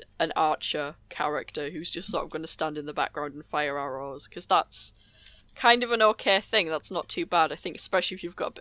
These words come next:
like, big fights as well, you need N P C and, you know, P Cs and stuff like that. But it, you can kind of pair de-, the situation changes slightly, and yeah. So big battles are, you know, it's different, and there's different ways of doing them.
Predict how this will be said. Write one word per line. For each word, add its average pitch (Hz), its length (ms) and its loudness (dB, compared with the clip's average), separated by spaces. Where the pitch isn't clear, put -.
like, 175 220 4
big 214 180 6
fights 175 420 2
as 156 120 -8
well, 151 360 2
you 190 160 0
need 175 280 0
N 165 200 4
P 151 180 -10
C 151 260 -6
and, 143 240 -10
you 156 100 -10
know, 147 260 -6
P 147 180 -12
Cs 143 300 -6
and 127 100 -14
stuff - 260 -8
like 135 120 -4
that. - 200 -4
But 160 120 -2
it, - 140 -2
you 208 120 -6
can 208 160 -8
kind 202 220 6
of - 120 -4
pair 175 240 6
de-, 175 180 0
the 190 100 -4
situation 185 640 2
changes 156 380 -2
slightly, 139 500 -2
and 143 220 -14
yeah. 143 280 -4
So - 160 -6
big 202 300 2
battles 180 340 8
are, 156 200 -2
you 170 120 -4
know, 151 200 -2
it's - 280 -4
different, - 640 0
and 151 160 -12
there's 156 140 -14
different - 360 -10
ways 151 180 -8
of - 40 -10
doing 147 280 -6
them. 143 120 -12